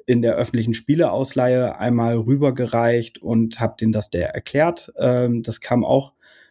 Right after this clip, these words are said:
äh, ziemlich gut an. Da freuen sich jetzt auch einige drauf, die den Titel noch nicht auf dem Schirm hatten. Das, ähm, ist auf jeden Fall auch noch so ein Titel, der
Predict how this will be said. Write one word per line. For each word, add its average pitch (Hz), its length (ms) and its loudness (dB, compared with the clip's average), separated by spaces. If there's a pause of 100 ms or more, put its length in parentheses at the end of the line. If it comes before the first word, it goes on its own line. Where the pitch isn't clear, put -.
(200)
äh, 123 200 2
ziemlich 120 360 0
gut 240 200 0
an. 214 480 0
Da 127 120 4
freuen 143 340 0
sich 139 180 -6
jetzt 123 180 0
auch - 160 2
einige 131 380 0
drauf, 123 220 -2
die 123 120 0
den 117 160 0
Titel 127 240 -2
noch 110 160 0
nicht 131 320 -4 (400)
auf 110 180 2
dem 107 180 0
Schirm 156 460 0
hatten. 160 420 -2 (440)
Das, - 640 -2
ähm, 123 560 2 (280)
ist - 120 -6
auf 131 120 2
jeden 156 220 2
Fall 131 180 0
auch 139 180 2
noch 170 120 0
so - 120 -2
ein 135 100 2
Titel, 139 240 -4
der 120 100 0